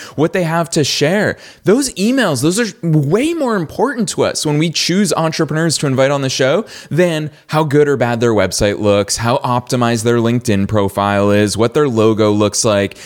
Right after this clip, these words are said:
if they've got a great headshot on their social media profiles. We don't care about any of that. What we really remember is the small stuff. And so I just think for us as entrepreneurs, if, if we hold ourselves to that standard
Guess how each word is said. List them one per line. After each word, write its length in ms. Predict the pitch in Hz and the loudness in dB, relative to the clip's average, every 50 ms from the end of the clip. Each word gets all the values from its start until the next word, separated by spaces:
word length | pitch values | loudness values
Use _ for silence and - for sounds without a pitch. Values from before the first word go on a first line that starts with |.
| - - - | -12 -4 -4
if 160 | 110 - - | -2 0 0
they've 160 | 139 135 127 | 0 0 0
got 160 | 151 143 147 | 0 0 0
a 40 | 143 | 0
great 220 | 127 147 143 143 | 0 0 0 -2
headshot 680 | - - - 127 120 117 104 - - 113 107 110 110 - - | -2 -4 -4 -2 -2 -2 -4 -4 -2 -2 0 0 -2 -2 -2
on 160 | 110 107 110 | -2 0 0
their 140 | 110 110 107 | 2 0 0
social 340 | - - 110 107 - 123 117 | 0 0 0 0 0 -2 0
media 320 | 110 104 104 104 110 107 | 0 2 2 2 0 0
profiles. 640 | 104 - 117 110 107 - - 117 113 117 113 - - - - - - | -2 0 0 0 0 0 0 0 0 0 -2 -4 -6 -12 -16 -6 -2
We 100 | 151 208 | 0 0
don't 140 | 233 277 262 | 0 0 -4
care 160 | - 233 254 | -4 -2 0
about 220 | 247 247 233 - - | 0 0 0 -2 -2
any 240 | - 143 170 190 170 | -2 -2 0 0 0
of 140 | 139 113 101 | 0 0 0
that. 260 | 107 95 87 - - - - - - - | -2 -2 -2 -4 -8 -12 -20 -12 -2 2
What 180 | 156 208 - | 2 2 2
we 160 | 208 226 220 | 2 2 2
really 440 | 196 160 139 156 202 240 269 294 277 | 2 4 2 2 2 2 2 2 2
remember 1000 | 247 151 143 135 113 101 90 90 90 92 107 123 143 165 185 220 285 - - _ _ _ _ _ _ _ - - - - | 2 2 2 0 0 0 -2 0 0 2 2 2 2 2 0 0 -2 -4 -10 _ _ _ _ _ _ _ -20 -18 -8 -2
is 360 | - 156 147 131 - - _ _ _ _ _ - | 0 0 0 0 -4 -8 _ _ _ _ _ -2
the 160 | 127 139 131 | -2 0 0
small 320 | - - 127 113 101 95 | 0 -2 -2 -2 -2 -2
stuff. 500 | 92 - - - 85 73 - - - - _ - - - - - - | -4 -4 -2 -2 -2 -2 -4 -8 -16 -18 _ -20 -20 -20 -16 -8 -4
And 160 | - 175 185 | -2 -2 0
so 200 | 180 - 208 190 - | 0 0 -2 -2 -2
I 160 | 170 180 220 | -2 -2 -2
just 280 | 233 - 294 269 - - | -2 -2 -4 -4 -2 -2
think 180 | 247 220 190 - | -2 -2 -2 -2
for 260 | - 190 - - 147 | -4 -4 -4 -2 -2
us 260 | 160 185 185 - - | -2 0 0 -2 -2
as 220 | - 170 165 143 - - | -2 -2 -2 -2 0 0
entrepreneurs, 800 | 151 147 151 - - 147 - 143 135 120 120 117 107 98 - | 0 0 0 0 -2 -2 -2 0 0 0 0 0 0 0 0
if, 160 | 113 104 - - | -2 -2 -2 -2
if 160 | 147 123 - | -2 -2 0
we 200 | 131 170 233 269 | 2 2 2 2
hold 300 | 254 202 185 180 185 175 | 2 4 4 4 4 4
ourselves 460 | 185 165 151 - - 147 127 120 - | 4 0 0 0 0 2 2 0 0
to 100 | - 139 120 | 0 0 0
that 180 | 113 95 - | 0 0 -2
standard 680 | - - - - 120 113 117 120 117 107 95 87 82 | -2 -2 -2 0 0 0 2 2 2 0 0 0 -2